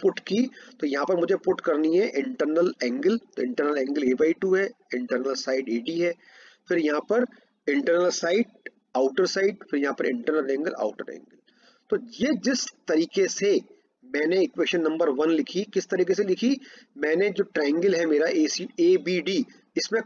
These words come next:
cotangent formula apply किया। Same कार्य, same work मैं करने जा रहा हूं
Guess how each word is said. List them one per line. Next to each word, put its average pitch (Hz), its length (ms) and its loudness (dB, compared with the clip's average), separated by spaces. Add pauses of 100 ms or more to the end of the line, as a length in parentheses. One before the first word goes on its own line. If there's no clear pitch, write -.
(120)
cotangent 156 520 0
formula 147 340 -2
apply 123 420 -4
किया। 143 300 -2 (460)
Same 285 560 0 (140)
कार्य, 151 420 0 (100)
same 254 480 0
work 165 400 0 (360)
मैं 170 220 -2
करने 160 400 0
जा 131 180 0
रहा 143 120 0
हूं 220 340 2